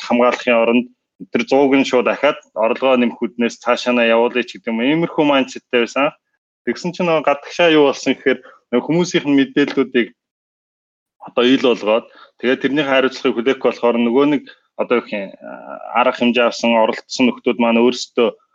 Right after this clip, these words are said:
одоо юу гэх юм, нэг нэгээрээ одоо ингээд шууд publicly тухайн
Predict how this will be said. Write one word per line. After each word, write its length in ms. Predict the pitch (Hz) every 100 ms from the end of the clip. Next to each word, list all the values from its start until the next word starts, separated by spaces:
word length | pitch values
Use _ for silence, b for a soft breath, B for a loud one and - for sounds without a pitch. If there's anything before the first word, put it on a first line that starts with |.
| _
одоо 160 | 98 110
юу 160 | 110 104
гэх 160 | 107
юм, 160 | 98 107
нэг 100 | 113
нэгээрээ 280 | 113 110 110 104
одоо 160 | 117
ингээд 220 | 104 104 - _
шууд 280 | - - - -
publicly 640 | - 120 - - 123 110 -
тухайн 320 | - 123 120